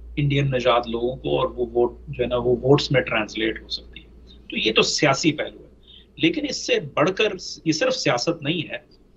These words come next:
क्योंकि देखिए सियासत तो एक इंतजामिया करती है ना। Ceases जो है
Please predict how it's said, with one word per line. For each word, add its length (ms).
क्योंकि 160
देखिए 220
सियासत 500
तो 300
एक 140
इंतजामिया 480
करती 320
है 80
ना। 160
Ceases 600
जो 240
है 300